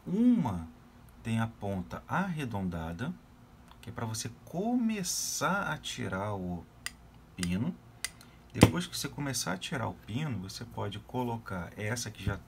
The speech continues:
tem a ponta reta e continuar. Ou não, tá? Mas se você precisar tirar um outro pino idêntico e manter essa peça no local da arma,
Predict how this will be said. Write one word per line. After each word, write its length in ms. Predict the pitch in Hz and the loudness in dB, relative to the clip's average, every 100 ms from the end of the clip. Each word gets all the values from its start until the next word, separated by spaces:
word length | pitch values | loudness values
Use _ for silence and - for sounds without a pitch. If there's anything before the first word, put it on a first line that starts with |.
| - - | -18 -14
tem 140 | - 92 | -8 -8
a 60 | |
ponta 380 | 90 101 87 - | -8 -8 -8 -8
reta 680 | - - 104 98 - - 175 - - - - - - | -6 -4 -2 -4 -4 -6 -6 -6 -18 -20 -20 -20 -12
e 160 | 98 92 - - - - | -6 -6 -8 -20 -12 -8
continuar. 680 | 92 90 - 254 139 90 - - - - - - - - - - - | -6 -6 -4 0 0 -2 -6 -18 -20 -18 -16 -16 -20 -20 -20 -20 -8
Ou 200 | 110 220 | 0 2
não, 320 | 262 - 90 76 - - - - - | 4 4 2 -4 -12 -14 -14 -16 -8
tá? 260 | 87 90 - - - - - - - - | -4 -4 -6 -18 -20 -20 -20 -20 -18 -4
Mas 200 | 92 95 | -2 0
se 120 | - | 0
você 320 | 139 156 - | 0 -2 -2
precisar 380 | 98 117 - 110 | -4 -6 -6 -4
tirar 280 | - 123 98 | -4 -2 -2
um 160 | 90 92 | 0 2
outro 340 | 143 175 180 | 2 0 -8
pino 260 | - 113 113 | -2 2 2
idêntico 540 | 110 95 90 - - | 2 -2 -2 -4 -6
e 40 | |
manter 440 | 98 98 90 90 90 | -4 -4 -4 -4 0
essa 320 | 127 - 143 | 0 0 -4
peça 420 | - 95 90 - | -4 -4 -4 -2
no 280 | 90 90 120 | 0 2 2
local 400 | 160 120 110 101 | 2 0 0 0
da 120 | 90 | 0
arma, 400 | 90 113 110 90 | -2 -2 -4 -8